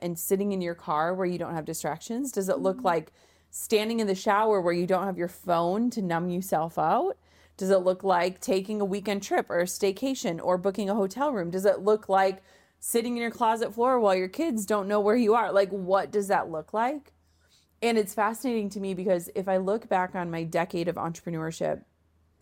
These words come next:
Speaker 1: the biggest times that I had, like, the greatest evolutions or breakthroughs were the times where I gave myself margin and space, like, time to think.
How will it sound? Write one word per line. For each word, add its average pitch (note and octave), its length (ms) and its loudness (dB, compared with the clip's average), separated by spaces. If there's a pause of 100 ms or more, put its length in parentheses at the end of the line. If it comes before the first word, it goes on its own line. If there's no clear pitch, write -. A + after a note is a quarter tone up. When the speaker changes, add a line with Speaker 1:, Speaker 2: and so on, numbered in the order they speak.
(140)
Speaker 1:
the F#3+ 120 0
biggest G3 420 0
times F#3 300 -4
that F3 100 0
I F3 80 0
had, D#3+ 420 0
like, D3+ 220 -4
the - 80 -12
greatest F3+ 420 -4
evolutions E3+ 600 -4
or D#3+ 60 -6
breakthroughs D#3+ 760 -6 (520)
were G3+ 140 4
the G3+ 100 2
times G3+ 540 -2
where G3 120 0
I E3+ 80 0
gave E3+ 300 -4
myself E3 500 -6
margin E3 600 -4
and E3 260 -8
space, - 800 -10 (720)
like, F3+ 200 -2
time A3+ 580 -4
to G3+ 80 -2
think. - 680 -10